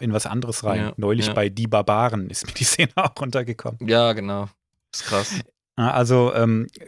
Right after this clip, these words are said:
Speaker 1: Respekt an den kleinen Jungen, der das
Speaker 2: Mhm.
Speaker 1: gemacht hat. Ich, mir fällt grad sein Name einfach nicht ein, aber der ist auch mega Fan von Boba Fett.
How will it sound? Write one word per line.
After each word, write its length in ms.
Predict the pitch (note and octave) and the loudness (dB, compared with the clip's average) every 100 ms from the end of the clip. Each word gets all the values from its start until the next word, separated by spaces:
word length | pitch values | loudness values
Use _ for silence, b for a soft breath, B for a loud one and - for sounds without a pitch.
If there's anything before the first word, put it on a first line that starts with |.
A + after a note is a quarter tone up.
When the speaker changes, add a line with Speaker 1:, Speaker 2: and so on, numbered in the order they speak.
| - | -10
Speaker 1:
Respekt 420 | A2+ A2+ C3+ B2+ | -4 0 0 0
an 60 | C3 | 0
den 100 | A#2+ | 0
kleinen 520 | A2+ A#2+ A#2 A2+ G#2+ | 0 0 2 0 -2
Jungen, 380 | A2+ A2+ C#3+ E3+ | -2 0 0 0
der 80 | A2+ | 0
das 120 | A#2 | 4
Speaker 2:
Mhm. 40 | |
Speaker 1:
gemacht 240 | C3 A2+ A#2+ | 4 2 0
hat. 100 | - | -6
Ich, 200 | - - | -6 -6
mir 120 | A#2 | -4
fällt 240 | A2 A#2 - | 0 0 0
grad 120 | A2+ | -2
sein 100 | G#2+ | -2
Name 260 | G#2 G#2+ A2 | -2 -2 -2
einfach 300 | G#2+ - G#2+ | -4 -8 -8
nicht 200 | G#2 - | -6 -8
ein, 180 | F#2 A#2 | -8 -6
aber 100 | G#2+ | -4
der 80 | G#2 | -4
ist 240 | - - | -4 -8
auch 180 | - F#2+ | -6 -2
mega 280 | A2 A#2+ B2 | 0 2 0
Fan 240 | - A2+ A2+ | 0 -2 0
von 160 | A#2 | 0
Boba 240 | G#2+ G#2+ A2 | 0 0 0
Fett. 260 | - B2 | 0 -4